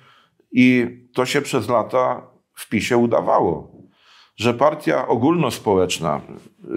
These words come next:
y, ogólnonarodowa, można by nawet powiedzieć, o programie centrowo-prawicowym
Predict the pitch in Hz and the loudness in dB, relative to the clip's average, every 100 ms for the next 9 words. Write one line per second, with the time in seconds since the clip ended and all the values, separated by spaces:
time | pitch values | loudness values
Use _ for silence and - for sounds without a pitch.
0 | 98 92 90 85 90 98 98 104 104 120 | 0 -2 -4 -6 -4 -2 0 0 0 2
1 | 160 151 120 104 104 101 98 98 95 104 | 0 0 -2 -4 -4 -2 -4 -6 -2 0
2 | 95 85 107 120 - _ _ _ _ _ | 0 0 -4 -6 -12 _ _ _ _ _
3 | _ _ _ _ - 139 143 131 143 135 | _ _ _ _ -2 0 2 2 0 0
4 | 120 110 104 87 - _ _ _ _ _ | -2 -2 -2 -8 -18 _ _ _ _ _
5 | _ _ _ _ _ - - 113 120 135 | _ _ _ _ _ -4 0 2 2 2
6 | 120 120 110 107 107 107 82 92 127 - | 0 -2 -4 -4 -2 0 0 -2 -6 -10